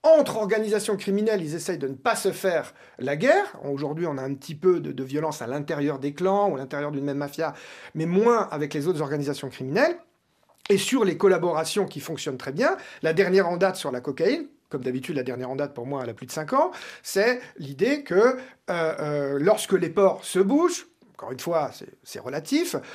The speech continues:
on ouvre une nouvelle voie. Ben, la dernière voie, c'est que par exemple, les cartels mexicains qui voulaient absolument déverser des tonnes de cocaïne en Europe passent par la Russie. Donc la drogue arrive par port-conteneur,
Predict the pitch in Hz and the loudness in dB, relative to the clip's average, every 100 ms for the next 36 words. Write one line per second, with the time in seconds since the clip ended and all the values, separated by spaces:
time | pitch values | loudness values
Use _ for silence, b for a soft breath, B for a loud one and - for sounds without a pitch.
0 | B - 180 294 302 254 254 233 208 160 | B 0 4 4 4 4 4 4 2 0
1 | 143 120 110 117 156 143 127 120 156 254 | -2 -2 -6 -2 0 0 -4 -2 0 2
2 | 381 - - 143 135 - - 123 - - | 2 -2 -10 -8 -6 -6 -6 -4 -4 -2
3 | 156 151 151 - 151 147 117 143 139 131 | -4 -2 -6 -8 -6 -8 -8 -8 -4 -4
4 | 127 - 147 139 143 131 131 - 147 127 | -6 -4 -2 -2 -2 -4 -6 -6 -6 -4
5 | 127 135 127 127 127 120 120 131 277 - | -4 -4 -4 -6 -8 -10 -8 -2 -2 -2
6 | B B B B B 277 302 294 285 277 | B B B B B 2 2 4 4 4
7 | 294 - 311 - B B B 170 190 190 | 4 2 -2 -4 B B B 4 4 2
8 | 180 220 208 247 190 170 175 131 - 139 | 2 2 6 4 4 2 -2 -6 -8 -8
9 | - 143 - 160 156 240 | -6 -6 -6 -8 -4 -2